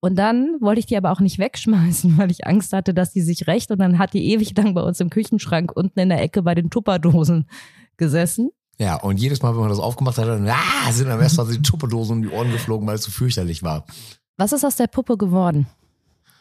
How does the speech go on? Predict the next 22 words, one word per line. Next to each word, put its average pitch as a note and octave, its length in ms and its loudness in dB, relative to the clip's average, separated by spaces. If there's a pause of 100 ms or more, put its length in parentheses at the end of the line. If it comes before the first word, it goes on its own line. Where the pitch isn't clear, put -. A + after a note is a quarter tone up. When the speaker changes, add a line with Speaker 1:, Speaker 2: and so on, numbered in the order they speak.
(200)
Speaker 2:
Ich - 80 -14
hab B2 80 0
sie A2 140 -4
weggeschmissen. F#2+ 640 -4
Speaker 1:
Hast E3+ 160 -2
du D4 40 2
die F4+ 100 0
weggeschmissen? G3+ 520 0
Speaker 2:
Nein, - 180 0
weiß F#2 180 -4
ich F2 160 -8
nicht. - 340 -8
Speaker 1:
Ich - 120 -8
weiß G3 240 4
Speaker 2:
Ah, A3 120 2
Speaker 1:
auch D4+ 40 2
nicht, E4+ 120 -6
was G#3 140 2
aus F3+ 100 0
der D#3 140 0
geworden D3+ 400 2
ist. D#3 160 0